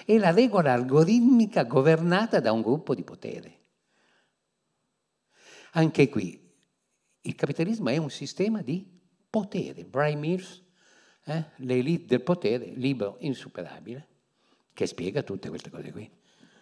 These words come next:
Gaetano Mosca, chi legge, non si può capire il capitalismo senza leggere Vilfredo Pareto e Gaetano Mosca, le grandi teorie dell'elitismo e della teoria dell'oligarchia.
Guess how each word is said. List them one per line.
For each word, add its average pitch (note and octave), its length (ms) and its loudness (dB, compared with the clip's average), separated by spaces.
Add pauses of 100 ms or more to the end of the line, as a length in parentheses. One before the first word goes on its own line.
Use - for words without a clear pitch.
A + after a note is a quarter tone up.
(2750)
Gaetano F3 480 4
Mosca, G#2+ 540 4
chi C3+ 180 2
legge, C#3+ 360 6
non D3 180 4
si D#3 220 0
può F3+ 240 4
capire C3 380 -2
il A2+ 60 -4
capitalismo C#3 680 -2
senza A#2+ 340 -6
leggere A2 400 -4
Vilfredo A2 500 -6
Pareto C3+ 500 -4
e F#2+ 120 -16
Gaetano E2+ 420 -12
Mosca, - 480 -14 (640)
le - 140 -14
grandi A2+ 360 -2
teorie A2 380 0
dell'elitismo F2+ 1000 -8 (1600)
e - 80 -18
della F#2+ 220 -4
teoria A2+ 360 4
dell'oligarchia. F#2+ 880 -6